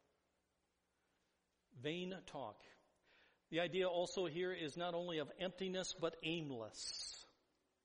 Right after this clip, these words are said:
You ever been in that kind of a conversation and then wonder, "How do I get out of this?"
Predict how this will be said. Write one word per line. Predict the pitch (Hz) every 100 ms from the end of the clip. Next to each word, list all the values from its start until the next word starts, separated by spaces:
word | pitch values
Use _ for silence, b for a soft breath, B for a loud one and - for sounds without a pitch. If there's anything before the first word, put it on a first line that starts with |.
| _ _ _ _ _ _
You | 190
ever | 302
been | 320
in | 226
that | 196 -
kind | 185 170
of |
a | 135
conversation | 151 143 127 - 135 - 143 139 - _ b b b b b b b -
and |
then | 156 147
wonder, | 160 143
"How | - 160
do | 165
I |
get | 123 127
out | 123 135
of |
this?" | 147 156